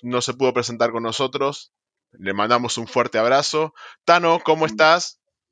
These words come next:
Speaker 2: Buenas tardes, Groncho. Y bien, todo bien acá. Un saludo para Beto también, que seguramente nos va a escuchar.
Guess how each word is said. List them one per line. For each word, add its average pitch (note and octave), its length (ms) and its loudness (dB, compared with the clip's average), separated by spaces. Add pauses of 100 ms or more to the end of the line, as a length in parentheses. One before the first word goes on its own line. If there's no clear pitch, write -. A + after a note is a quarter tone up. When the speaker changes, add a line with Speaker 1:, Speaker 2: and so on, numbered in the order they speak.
(760)
Speaker 2:
Buenas C3+ 320 0
tardes, F#3 480 4
Groncho. F#3 680 2
Y D3 260 0
bien, A#3+ 280 0
todo G#3+ 200 2
bien G#3 240 4
acá. F#3 280 4
Un F3 80 0
saludo D#3+ 300 -2
para C#3+ 200 0
Beto F3 260 -2
también, D#3+ 460 0
que C#3 80 -6
seguramente C#3 640 -4
nos A#2 140 -4
va B2+ 40 2
a B2+ 40 -2
escuchar. E3 560 0